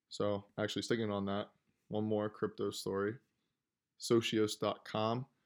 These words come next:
which it has a fan token. So I, I think I wrote an article, maybe I'll link it, or I, I don't wanna go all into this now, but essentially you can be rewarded and have interest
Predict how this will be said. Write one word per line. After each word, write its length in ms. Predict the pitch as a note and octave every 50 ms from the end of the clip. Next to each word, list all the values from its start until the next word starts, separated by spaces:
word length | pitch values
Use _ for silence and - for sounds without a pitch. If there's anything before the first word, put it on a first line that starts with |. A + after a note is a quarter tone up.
| _ _ _ _ _ _ -
which 280 | G#2 G2+ - - - _ -
it 120 | G#2 A2+
has 160 | A2+ A2 G2+
a 60 | G2+ G2
fan 400 | - - A#2+ A2 A2 G#2+ G#2 G2+
token. 560 | - A#2 G#2 G#2+ - B2+ B2+ C3 C3+ C#3 C#3 _ _ _ _ -
So 600 | - - - G2+ G2+ G2 F#2+ F#2 F#2 F#2 F#2 - _ _ _ _ _ _ _ _ _ _ _ -
I, 260 | G#2+ G2 F#2+ F#2+ F#2+ - - -
I 80 | A2
think 160 | - C3+ A2
I 20 | G#2
wrote 220 | G2 G2 F#2 F2+
an 60 | -
article, 280 | F#2 F2+ F#2 - - F#2+
maybe 220 | F#2 F#2 F#2 F#2
I'll 160 | F#2 F#2 - _ _ _ _ _ _ _ _ -
link 220 | G#2 G2+ G2 F#2 -
it, 160 | F#2+ F#2+ F2+
or 160 | F2+ F2 F2+ - -
I, 140 | G2+ G2 - - -
I 40 | G2+
don't 100 | G2+ F#2+
wanna 160 | F#2+ F#2 F#2+
go 140 | F#2+ F#2+ -
all 160 | - G2+ G2
into 160 | F#2+ F#2+ -
this 160 | G2 G2 -
now, 180 | B2 A#2+ A#2+ A#2
but 140 | G#2+ G2+ G2
essentially 580 | - - G#2+ G#2 G2+ - G#2 G2+ G2 F#2+ F#2 - _ _ _ _ _ _ -
you 100 | C3 B2+
can 160 | C#3 B2 A2
be 100 | A2+ A2+
rewarded 580 | G#2 G#2+ G2 F#2+ A2 A#2 B2 A#2+ A#2 A#2 G#2
and 160 | G2+ G2 G2 G#2
have 420 | G#2 G2+ G2 G2 G2 G2 G2 F#2+ - - _ _ _ _ _ _ _ -
interest 640 | A2+ A2 G#2+ - - G#2+ G#2 G#2 - - - -